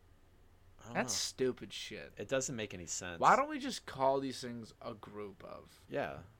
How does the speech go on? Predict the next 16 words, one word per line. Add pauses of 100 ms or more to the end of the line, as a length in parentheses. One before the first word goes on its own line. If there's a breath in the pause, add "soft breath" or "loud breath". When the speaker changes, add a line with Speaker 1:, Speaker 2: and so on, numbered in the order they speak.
(220)
Speaker 2:
Like,
why
don't,
Speaker 1:
Group
of
Speaker 2:
why,
Speaker 1:
fish.
Speaker 2:
why
is
it
gotta
be
a
herd
or,
like,